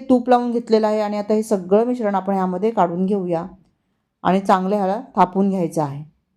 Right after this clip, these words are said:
तर अशा पद्धतीने स्पॅच्युलाच्या साहाय्याने मी ह्याला सगळं पसरवून घेतलं. आता वाटीला तूप लावलं खालून आणि त्याच्या साहाय्याने हे चांगलं प्लेन करून घ्यायचं.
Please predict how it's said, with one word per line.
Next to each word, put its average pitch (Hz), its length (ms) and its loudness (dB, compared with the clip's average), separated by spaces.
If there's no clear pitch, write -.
तर 202 40 0
अशा 202 200 4
पद्धतीने 233 480 -2
स्पॅच्युलाच्या 226 600 2
साहाय्याने 214 400 0
मी 220 140 -2
ह्याला 208 220 -2
सगळं 202 220 0
पसरवून 202 460 -2
घेतलं. 190 300 -2
आता 190 280 0
वाटीला 233 500 0
तूप 247 260 2
लावलं 220 340 4
खालून 196 280 0
आणि 190 160 2
त्याच्या 208 260 -2
साहाय्याने 202 420 0
हे 208 140 -2
चांगलं 196 320 0
प्लेन 202 340 2
करून 208 280 0
घ्यायचं. 185 380 -4